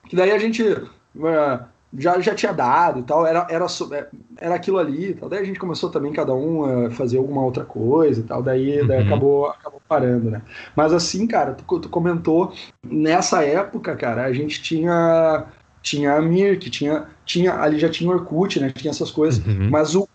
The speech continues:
Speaker 1: o antes ali, velho, ah, daquela parte que eu tô te falando ali de dois mil e um, dois mil e dois, cara, isso não tinha nada, cara.
Speaker 2: Sim.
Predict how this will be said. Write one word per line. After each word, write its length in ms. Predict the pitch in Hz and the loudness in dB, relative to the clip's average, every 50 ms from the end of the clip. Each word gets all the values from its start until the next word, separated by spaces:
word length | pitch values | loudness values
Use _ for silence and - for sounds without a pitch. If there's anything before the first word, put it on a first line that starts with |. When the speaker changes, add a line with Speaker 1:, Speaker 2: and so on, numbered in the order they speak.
| _ 175 | _ -4
Speaker 1:
o 240 | 196 196 175 156 | -2 2 4 4
antes 480 | 156 165 185 208 208 196 170 - - - | 6 6 4 4 2 0 -2 -2 -4 -2
ali, 260 | 131 120 127 147 170 | -2 0 2 0 0
velho, 280 | 151 139 117 107 101 110 - _ _ _ _ - | 0 0 -2 -2 -6 -10 -16 _ _ _ _ -6
ah, 300 | 127 127 131 127 123 120 120 - _ _ - | -4 -2 0 0 0 -2 -4 -12 _ _ -4
daquela 340 | 123 139 131 139 151 156 156 | -2 -2 2 4 4 2 4
parte 260 | - 160 156 165 165 | 2 2 0 0 0
que 60 | 190 | -2
eu 40 | 180 | -4
tô 80 | 175 160 | -4 -4
te 80 | - | -6
falando 260 | - 156 151 151 170 | -2 0 0 2 2
ali 140 | 165 156 156 | 2 0 0
de 160 | 139 147 143 | -2 -2 -2
dois 300 | 127 131 147 147 143 120 | 0 0 0 0 0 -2
mil 200 | 139 143 147 147 | -4 -6 -4 -4
e 120 | 151 151 156 | -2 -2 -2
um, 260 | 160 165 170 175 170 - - | 0 0 -2 -2 -4 -6 -4
dois 200 | 139 139 139 143 | -4 -2 -2 -2
mil 120 | 147 147 | -2 -2
e 40 | 143 | -2
dois, 640 | 127 123 127 131 147 170 170 165 170 - - - - - | 0 2 2 4 4 4 2 0 -2 -8 -12 -14 -8 -2
cara, 200 | - 147 151 156 | 0 2 2 2
isso 160 | 147 - - | 0 -4 -4
não 60 | 143 131 | -4 -4
tinha 200 | 127 - 160 151 | -2 -2 -2 -2
nada, 480 | 143 143 135 135 143 151 151 135 117 | -2 -2 0 2 2 2 0 -2 -4
cara. 160 | 113 - - _ _ _ _ | -8 -10 -16 _ _ _ _
Speaker 2:
Sim. 320 | - - 113 101 101 110 | -4 0 2 2 2 2